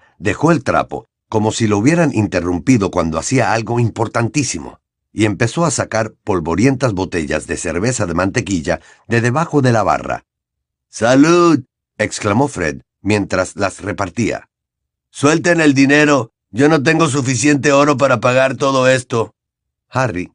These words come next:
que no salía de su asombro, contemplaba a los numerosos y ruidosos estudiantes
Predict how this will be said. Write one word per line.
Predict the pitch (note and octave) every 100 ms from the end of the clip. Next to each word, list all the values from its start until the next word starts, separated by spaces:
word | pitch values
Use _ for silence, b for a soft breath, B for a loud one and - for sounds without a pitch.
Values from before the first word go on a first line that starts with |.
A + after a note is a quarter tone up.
| _
que | - E2
no | A#2
salía | A#2 F2+ A2+ G2+
de | F2
su | -
asombro, | A#2 - F#2 D2+ D#2 - _
contemplaba | A#2 G2 A2 F#2+ C#3 D3+ D3
a | G#2+
los | F#2 E2+
numerosos | F#2+ E2 G2+ C#3 D3 C3 - -
y | F#2
ruidosos | F2 F2 C3 D3 C#3+
estudiantes | G#2+ - A2 G2+ F2 C#2+ D2+ -